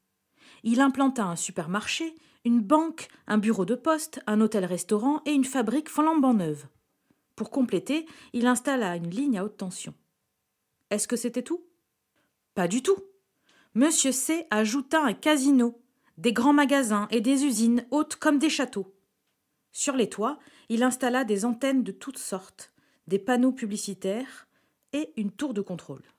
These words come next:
Monsieur C édifia des appartements, un centre commercial, un quartier d'affaires, une gare ferroviaire, un téléphérique et des relais satellites, un restaurant panoramique, un complexe cinématographique,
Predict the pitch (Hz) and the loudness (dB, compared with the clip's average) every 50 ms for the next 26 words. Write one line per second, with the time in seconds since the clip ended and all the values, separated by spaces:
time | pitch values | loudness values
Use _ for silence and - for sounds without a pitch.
0 | _ _ _ _ _ _ _ _ _ _ _ _ _ _ - 240 330 349 349 - | _ _ _ _ _ _ _ _ _ _ _ _ _ _ 2 4 4 4 4 2
1 | 269 247 262 - - 311 339 - 226 226 202 233 240 - - 269 262 214 196 180 | 0 0 -2 -2 -2 -2 -2 0 0 0 0 -2 -4 -2 -2 -2 0 0 0 0
2 | 220 226 226 254 - - - 214 185 165 160 156 _ - _ - _ - 214 233 | -2 -2 -2 -4 -8 -4 -4 -4 -4 -4 -8 -10 _ -20 _ -14 _ -2 0 0
3 | 220 - 311 302 269 - 233 226 - 294 262 254 254 - - - 196 175 170 170 | 0 2 0 0 0 0 -2 0 2 2 2 2 2 0 -6 -6 -4 -6 -6 -4
4 | - 190 202 214 - 294 302 - - 294 240 247 240 240 - 220 180 170 165 - | -4 -4 -2 -2 -2 -4 -4 -2 -2 0 2 0 0 0 -2 -4 -4 -4 -4 -8
5 | - - 214 208 196 190 262 277 269 - - 254 220 233 220 180 160 160 156 156 | -10 -6 -4 -2 2 4 2 2 2 0 -2 0 2 0 0 0 -2 -4 -6 -6
6 | - - - - - - - - - 190 196 - 285 285 294 269 - - 247 202 | -8 -12 -18 -20 -20 -20 -18 -8 -4 -4 -2 0 2 0 0 0 0 -2 -2 -2
7 | 214 269 262 - - - _ - - - - 240 240 196 214 196 190 233 247 247 | -2 -4 -6 -8 -16 -20 _ -20 -18 -8 -2 0 2 2 2 2 4 2 2 2
8 | 277 269 - 262 226 - 214 190 165 156 - - - - _ _ _ _ _ _ | 2 0 -2 -2 -2 -2 -2 -4 -4 -6 -12 -18 -20 -20 _ _ _ _ _ _
9 | _ _ - 185 185 180 214 220 220 - 214 190 180 170 - 165 160 170 170 185 | _ _ -6 -4 -2 0 0 -2 0 0 -2 -2 -2 -4 -4 -4 -4 -4 -4 -2
10 | 202 226 262 302 - - - - _ - _ - - 247 254 247 - 277 254 - | 2 2 2 2 0 -4 -18 -20 _ -20 _ -4 0 2 2 4 4 4 2 4
11 | 247 240 214 220 - - - - - - 247 226 208 196 180 185 180 165 170 208 | 2 0 -2 -2 -4 -10 -10 -8 -4 0 0 0 0 0 -2 -4 -6 -6 -6 -6
12 | 214 - 339 320 - - - | -4 -4 -6 -6 -6 -8 -18